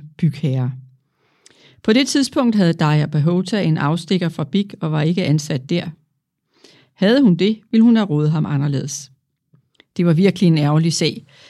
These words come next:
mest fordi jeg kender Bjarke og Bigs værdisæt.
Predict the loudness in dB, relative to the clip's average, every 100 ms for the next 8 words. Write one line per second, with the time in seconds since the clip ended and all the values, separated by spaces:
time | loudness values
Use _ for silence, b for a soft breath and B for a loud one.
0 | b 2 2 -2 -2 0 -2 -2 0 0
1 | 0 -4 -4 -4 -6 -8 -4 -4 -4 -8
2 | -4 -2 -4 -4 -4 -6